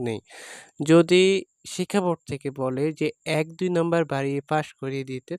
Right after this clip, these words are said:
তখন তোমাকে এক দুই নাম্বার বাড়িয়ে পাস করিয়ে দেওয়া হবে। যদি এক নাম্বার বা দুই নাম্বার যদি, জন্য তুমি ফেল করো, তাহলে তোমাকে এক নাম্বার দুই নাম্বার বাড়িয়ে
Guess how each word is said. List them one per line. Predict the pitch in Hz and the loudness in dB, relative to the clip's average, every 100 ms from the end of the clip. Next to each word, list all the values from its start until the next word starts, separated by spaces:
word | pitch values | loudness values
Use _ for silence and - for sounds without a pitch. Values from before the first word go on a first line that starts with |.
| - | -10
তখন | 147 151 151 | -10 -8 -6
তোমাকে | 143 139 185 277 _ _ _ _ - | -6 -6 -8 -8 _ _ _ _ -2
এক | 143 135 | -2 0
দুই | 139 | -4
নাম্বার | 139 143 160 143 | -2 -2 -2 -2
বাড়িয়ে | 135 156 226 | -2 -2 -2
পাস | 135 127 - | 0 -2 -4
করিয়ে | 135 160 285 _ _ - | -6 -4 -6 _ _ -8
দেওয়া | 143 170 156 127 | 2 4 4 0
হবে। | 123 123 | -4 -8
যদি | 131 139 | -6 -8
এক | 135 139 | -8 -10
নাম্বার | 135 135 127 | -8 -8 -8
বা | 131 | -8
দুই | 131 135 | -8 -6
নাম্বার | 131 127 131 | -4 -4 -2
যদি, | 135 139 143 139 - - - | 0 0 0 -4 -20 -12 -2
জন্য | 147 151 | 2 2
তুমি | 143 156 - | 0 -2 2
ফেল | 156 156 - | 2 2 4
করো, | 170 135 | 4 2
তাহলে | 127 143 | -4 -4
তোমাকে | 143 143 139 147 | -4 -2 2 2
এক | 143 | 2
নাম্বার | 143 139 147 | 0 0 0
দুই | 151 143 | 0 0
নাম্বার | 139 147 139 | 0 0 0
বাড়িয়ে | 135 | -2